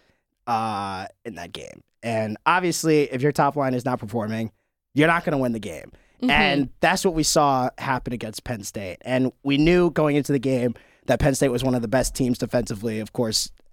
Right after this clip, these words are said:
Speaker 1: uh, giving up only twenty-nine shot attempts a game, but it,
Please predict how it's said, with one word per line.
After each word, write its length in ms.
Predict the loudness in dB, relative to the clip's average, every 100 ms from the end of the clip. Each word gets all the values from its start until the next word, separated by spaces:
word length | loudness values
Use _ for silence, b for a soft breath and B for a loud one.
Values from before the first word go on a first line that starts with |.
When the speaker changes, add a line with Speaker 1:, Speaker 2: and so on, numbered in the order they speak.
| -6 0
Speaker 1:
uh, 260 | 2 2
giving 260 | 0 2 2
up 120 | 0
only 180 | 0 -2
twenty-nine 520 | -2 -4 -2 -4 -6
shot 320 | -6 -6 -6
attempts 420 | -8 -10 -10 -10 -12 B B B B
a 100 | 2
game, 440 | 4 4 4 4 2
but 380 | 4 4 4 -2 _ _ _ _ -2
it, 280 | 0 0